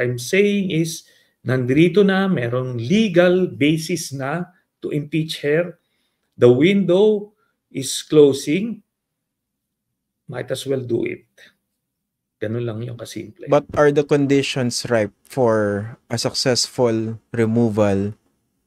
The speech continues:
Speaker 2: of the vice president by impeachment?
Speaker 1: Ah, hindi, hindi mo malalaman yan until you actually try. But ako nakikita ko, dito sa display niya,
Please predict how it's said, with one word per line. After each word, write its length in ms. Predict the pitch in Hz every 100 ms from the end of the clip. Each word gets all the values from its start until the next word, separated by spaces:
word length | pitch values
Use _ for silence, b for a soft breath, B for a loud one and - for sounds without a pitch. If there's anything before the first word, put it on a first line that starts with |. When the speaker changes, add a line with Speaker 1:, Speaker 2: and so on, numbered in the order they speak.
| -
Speaker 2:
of 160 | 123
the 80 | 120
vice 320 | 104 110 -
president 640 | - 107 101 104 98 95 _ _
by 140 | 120 120
impeachment? 640 | 107 104 - - 82 - - _ _ _ _ _ _ _ _ _ _ _ _ - _ _ -
Speaker 1:
Ah, 240 | 190 202 - 185
hindi, 340 | 175 202 233
hindi 220 | - 202 226
mo 100 | 226
malalaman 600 | 214 208 190 151 139 131
yan 180 | 190 214
until 240 | 143 139 143
you 160 | 135
actually 480 | 120 120 - 104 98
try. 320 | 127 160 127 - _ _ _ _ _
But 160 | 220 240
ako 160 | 233 247
nakikita 520 | 214 220 202 208 196
ko, 320 | 127 123 131 - _
dito 320 | - 170 190
sa 360 | - - 208 202
display 760 | 165 156 185 - - 202 202 190
niya, 320 | 160 120